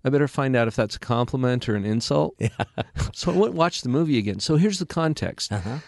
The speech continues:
Speaker 1: This girl, in the opening scenes of the movie, shows up on a train. She's maybe, I don't know, eleven years
Speaker 2: Yeah.
Speaker 1: old. She's just been orphaned.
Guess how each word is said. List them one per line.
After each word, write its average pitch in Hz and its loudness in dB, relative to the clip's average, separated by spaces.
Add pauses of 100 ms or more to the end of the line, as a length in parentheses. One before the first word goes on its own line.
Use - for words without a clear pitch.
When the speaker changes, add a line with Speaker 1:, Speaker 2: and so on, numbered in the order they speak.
(460)
Speaker 1:
This 160 2
girl, 123 0 (200)
in 147 2
the 135 6
opening 156 0
scenes 139 0
of 113 0
the 117 2
movie, 107 0
shows 160 2
up 139 0
on 123 0
a 117 0
train. 104 -4 (640)
She's 170 0
maybe, 107 4 (100)
I - -4
don't 127 2
know, 107 2
eleven 113 2
years 107 2
Speaker 2:
Yeah. 120 4
Speaker 1:
old. 90 0 (800)
She's 180 2
just - 0
been 175 4 (220)
orphaned. 123 2